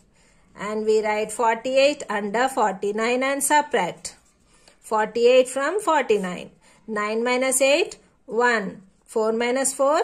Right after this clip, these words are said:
zero. The difference is one. One is smaller than eight. So we have to consider the next ones place digit,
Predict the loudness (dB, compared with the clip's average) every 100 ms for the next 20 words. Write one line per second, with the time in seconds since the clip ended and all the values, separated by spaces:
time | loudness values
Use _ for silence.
0 | -4 _ _ -4 -2 2 2 2 -4 -14
1 | _ _ -8 0 0 0 -4 -2 0 2
2 | 2 0 -8 _ _ -4 -2 -2 -6 -12
3 | -20 _ _ _ _ _ _ _ _ _
4 | _ _ -4 0 0 -2 -4 -2 -2 -2
5 | 0 2 2 2 0 0 -4 -10 _ _
6 | _ 2 2 -4 -12 -18 _ _ _ _
7 | _ _ 0 2 6 4 4 2 2 2
8 | 0 -4 0 0 0 -2 -2 -2 -2 -2
9 | -2 0 0 -2 0 2 4 2 0 0
10 | -2